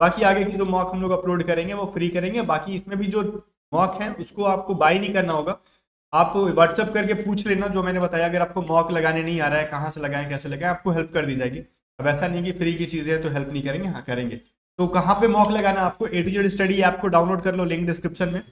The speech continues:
वहाँ पे जाना, सिक्सटी रुपीज की एक mock होगी, उसको बाय मत करना, Payment नहीं करना, उसको open करना, Price दिख रही है, रहने दो, उसको open करोगे, उसके अंदर एक नीचे पेना और ऊपर एक content का option दिखता है,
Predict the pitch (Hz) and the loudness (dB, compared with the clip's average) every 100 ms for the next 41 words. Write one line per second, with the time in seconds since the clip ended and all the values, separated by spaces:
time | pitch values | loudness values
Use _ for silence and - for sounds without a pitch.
0 | _ _ _ _ _ - 160 185 233 190 | _ _ _ _ _ 2 4 6 4 6
1 | 185 214 - - 226 214 208 214 190 226 | 4 4 -2 -4 -4 -4 -4 -6 -4 -4
2 | 214 190 196 190 202 208 202 233 180 208 | -2 0 0 2 0 0 2 4 4 4
3 | 220 208 175 123 - _ _ _ 185 196 | 2 0 -4 -6 -10 _ _ _ -2 0
4 | 196 196 185 180 190 180 208 - - 202 | 0 0 0 0 0 -2 -2 -2 -2 -2
5 | 196 196 185 180 185 - _ _ 151 160 | 0 0 0 -2 -6 -18 _ _ -2 -2
6 | 160 151 160 170 151 139 147 170 _ _ | -2 -4 -4 -4 -2 -4 -6 -8 _ _
7 | _ _ 170 170 214 214 220 208 208 208 | _ _ 0 6 6 6 4 4 2 2
8 | 214 190 202 190 196 196 165 185 196 202 | 2 0 0 2 2 2 0 0 0 0
9 | 170 - _ _ _ _ _ _ - 180 | -2 -8 _ _ _ _ _ _ -4 0
10 | 226 226 196 190 226 208 185 185 220 - | 0 2 0 4 4 6 4 2 0 0
11 | 202 190 185 202 196 202 185 190 196 185 | 0 0 0 -2 0 4 2 2 -2 -2
12 | - 180 | 0 -2